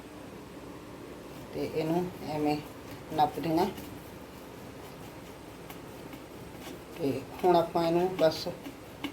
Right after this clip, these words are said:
ਅੱਧੇ ਕੁ ਘੰਟੇ ਲਈ ਉੱਤੇ ਭਾਰ ਦੇ ਕੇ, ਉੱਤੇ ਕੋਈ ਵੀ ਚੀਜ਼ ਆਪਾਂ ਰੱਖ ਕੇ ਇਹਦੇ ਇਸ ਤਰ੍ਹਾਂ ਕਰਕੇ ਭਾਰ ਦੇ ਦਾਂਗੇ, ਇਹਨੂੰ ਪ੍ਰੈਸ ਕਰ ਦਾਂਗੇ।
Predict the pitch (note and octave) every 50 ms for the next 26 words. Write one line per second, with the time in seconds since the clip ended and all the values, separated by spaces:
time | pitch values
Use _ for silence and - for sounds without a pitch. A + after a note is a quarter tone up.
0 | - - - - - - - - - - - - - - - - - - - -
1 | - - - - D#3+ D#3+ D#3 - F#3 F#3+ F#3 F#3+ E3+ F#3+ E3+ F#3 - E3+ D#3+ D#3
2 | D3+ D3+ D3+ D3 - - - - - - - - - - - - - - - -
3 | - E3+ D#3 - - E3+ E3 E3+ E3+ E3+ E3 D#3 - D3+ D3 C#3+ - - C#3 C3+
4 | - - - E3 C#3+ - - D3+ D3+ D#3 D3+ D3+ D#3 D#3+ E3 - F3+ D#3+ D3+ C#3+
5 | - D3+ D3 D3 C#3+ - - C#3+ - - G#3+ - - - - - - - - -
6 | - - - - D3+ D#3 D#3+ D#3 - - F3 D#3 D3+ D3 D3+ D3 - - F#3 G#3
7 | G#3 - - - F3 F3 F3 E3+ D#3+ E3 D#3+ D#3 D3+ D#3 E3 F3 E3+ F#3 F3+ F3
8 | - D3+ D3 C#3+ - - E3 - - E3+ E3+ E3+ F3